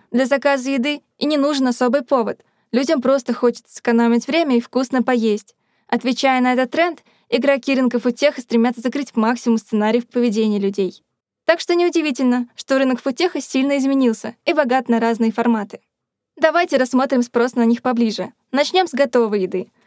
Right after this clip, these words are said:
Рост интереса к ней очень заметен по поисковым запросам в Яндексе. Из года в год количество таких запросов увеличивается. Но если в восемнадцатом году они выросли на шестьдесят пять процентов по сравнению с семнадцатым,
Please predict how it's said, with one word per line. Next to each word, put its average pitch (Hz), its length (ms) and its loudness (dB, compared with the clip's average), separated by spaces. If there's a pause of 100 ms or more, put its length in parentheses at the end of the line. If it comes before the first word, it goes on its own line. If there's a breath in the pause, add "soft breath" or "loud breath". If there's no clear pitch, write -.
(160)
Рост 285 300 0
интереса 294 420 0
к - 60 -4
ней 240 340 2
очень 339 300 0
заметен 254 400 0
по 240 80 0
поисковым 254 500 -2
запросам 240 460 -2
в - 20 -4
Яндексе. 233 540 -2 (420)
Из 247 140 2
года 269 260 0
в 247 80 -2
год 370 260 0 (120)
количество 254 420 0
таких 247 240 -2
запросов 302 500 -2
увеличивается. 240 840 -2 (380 soft breath)
Но 349 60 0
если 339 260 0
в 247 40 0
восемнадцатом 254 720 0
году 220 300 0
они 233 200 2
выросли 240 380 0
на 233 120 2
шестьдесят 240 440 -4
пять 370 200 0
процентов 226 440 -2
по 247 80 -2
сравнению 254 480 0
с - 60 -8
семнадцатым, 220 600 -4